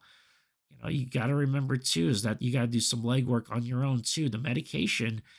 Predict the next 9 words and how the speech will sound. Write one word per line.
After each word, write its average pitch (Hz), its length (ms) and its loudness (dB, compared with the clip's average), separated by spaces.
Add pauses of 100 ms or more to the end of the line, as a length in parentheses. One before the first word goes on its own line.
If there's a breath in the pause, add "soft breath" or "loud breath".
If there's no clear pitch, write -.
(240 loud breath)
gives 151 260 4
you 165 60 4
some 135 260 2
breathing 151 540 0
room 90 400 -8 (560)
from 147 280 2
what's 131 240 2
going 117 360 2
on, 113 360 2